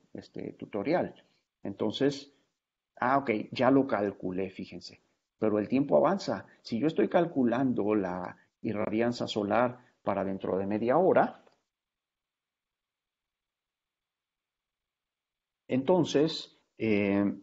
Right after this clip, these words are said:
<clears throat> y a lo mejor ya pasó media hora. Yo la calculé aquí, pasó media hora y ahora el tiempo actual está aquí.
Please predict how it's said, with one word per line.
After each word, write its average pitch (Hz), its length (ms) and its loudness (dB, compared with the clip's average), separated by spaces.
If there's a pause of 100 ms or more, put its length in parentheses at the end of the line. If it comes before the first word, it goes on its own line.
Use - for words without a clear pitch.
(120)
<clears throat> - 2500 -20
y 120 140 2
a 117 60 6
lo 123 80 4
mejor - 240 2
ya 139 160 4
pasó 151 260 4
media 143 260 4
hora. 147 400 0 (400)
Yo 107 140 2
la 156 160 4
calculé 98 460 2
aquí, 160 500 -2 (240)
pasó - 300 -6
media 107 340 2
hora 165 420 2 (220)
y 110 100 -4
ahora 131 440 4
el 98 200 -6
tiempo 113 300 -2
actual 143 480 -2
está 104 320 -10
aquí. - 340 -10